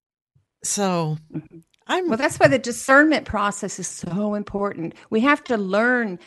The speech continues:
Speaker 2: to discern between our true self and our false self. That's
Speaker 1: Mm-hmm.
Speaker 2: a practice. Because when we don't have that discernment, it all collapses in on each other. And we say, "Well, I'm not getting any clarity."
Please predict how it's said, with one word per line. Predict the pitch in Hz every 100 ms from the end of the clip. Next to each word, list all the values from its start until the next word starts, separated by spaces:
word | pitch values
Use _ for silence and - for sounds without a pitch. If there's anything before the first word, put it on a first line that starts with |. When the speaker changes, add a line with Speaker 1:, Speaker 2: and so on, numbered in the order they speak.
| _ -
Speaker 2:
to | 190
discern | 196 202 - 214 214 214 196
between | 214 - 214 196
our | 180
true | - 208 196
self | - 175 -
and | 170
our | 170
false | - 165 160
self. | - - - -
That's | 175
Speaker 1:
Mm-hmm. | 160
Speaker 2:
a | 190
practice. | 294 - 175 - - _ _ _ _ _ -
Because | - 220
when | 233
we | 240 254
don't | 269 302
have | 294
that | 247 233
discernment, | 214 247 285 202
it | 208
all | 240
collapses | 277 - 208 220 220 185
in | 208 240
on | 208
each | 175 -
other. | 180 170 175 - _ _ _ _ -
And | - -
we | 190 214
say, | 214 226
"Well, | 214
I'm | 302
not | 370
getting | 359 320
any | 294 285
clarity." | 269 262 285 269 190 180